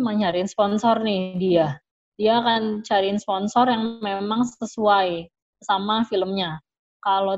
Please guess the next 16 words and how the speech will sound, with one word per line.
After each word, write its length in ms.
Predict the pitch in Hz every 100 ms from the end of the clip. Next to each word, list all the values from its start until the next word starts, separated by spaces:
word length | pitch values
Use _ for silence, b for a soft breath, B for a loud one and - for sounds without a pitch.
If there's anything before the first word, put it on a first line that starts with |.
| 202
tim 160 | 202
digital 880 | 202 180 180 - - 240 311 330 - 233
memang 640 | 208 202 202 196 202 208
tektokannya 500 | 214 - 214 214 233 277
sama 240 | 247 202
kita 240 | 247 208 220
sih 160 | 214 196 196
selalu. 480 | 208 180 175 175 175 _
Sebenarnya 320 | 233 233 285
tektokannya 400 | 294 - 233 240
selalu, 400 | 262 233 214 240 233
kita 220 | 220 220
bertiga 480 | 202 196 202 262 247
akan 160 | 220 220
selalu 720 | 226 202 208 208 208 202 208 - _ _ _
tersinkronisasi 2000 | 214 202 196 196 202 202 202 202 _ _ - 214 208 202 208 208 202 - 226 -